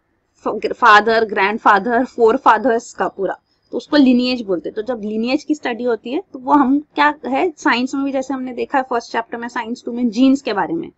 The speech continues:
कि हम जीन से inheritance मिलता है, हेरिडिटी and evolution। तो जीन्स जो है, तो ये gene word से ही आता है, जीईएनई, genealogy। तो study of lineage is called genealogy, ये आपको याद रखना है।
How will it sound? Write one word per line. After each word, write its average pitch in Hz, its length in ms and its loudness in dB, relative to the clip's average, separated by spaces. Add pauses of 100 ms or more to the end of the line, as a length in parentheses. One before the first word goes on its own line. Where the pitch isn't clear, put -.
(360)
कि 247 40 -4
हम 240 260 0
जीन 269 260 4
से - 120 0
inheritance 269 640 2
मिलता 185 260 -4
है, 180 60 -6
हेरिडिटी 220 500 0
and 214 140 -2
evolution। 185 580 -2 (360)
तो 233 60 -2
जीन्स 277 420 6
जो 262 140 0
है, 277 120 2 (200)
तो 254 60 -6
ये 254 180 -2
gene 269 320 4
word 254 240 2
से - 120 -8
ही - 60 -2
आता - 240 -2
है, 311 100 0
जीईएनई, 208 640 -4
genealogy। 226 680 -4 (680)
तो - 60 -12
study 220 340 -2
of 262 160 0
lineage 254 560 0 (100)
is - 220 -14
called 330 260 4 (300)
genealogy, 185 640 -2 (100)
ये - 120 -6
आपको 196 240 -8
याद 170 260 -8
रखना 139 260 -16
है। - 60 -18